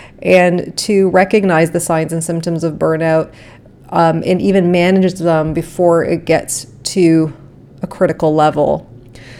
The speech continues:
So the first one is finding meaning in work.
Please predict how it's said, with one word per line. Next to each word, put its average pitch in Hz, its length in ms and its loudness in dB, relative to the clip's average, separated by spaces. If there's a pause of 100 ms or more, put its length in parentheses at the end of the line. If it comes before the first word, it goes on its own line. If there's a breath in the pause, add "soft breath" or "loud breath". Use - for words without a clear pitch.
(120)
So - 160 2
the 220 100 6
first 254 420 4
one 214 320 4
is 196 160 -2
finding 202 460 2
meaning 196 320 2
in 185 160 2
work. 185 500 0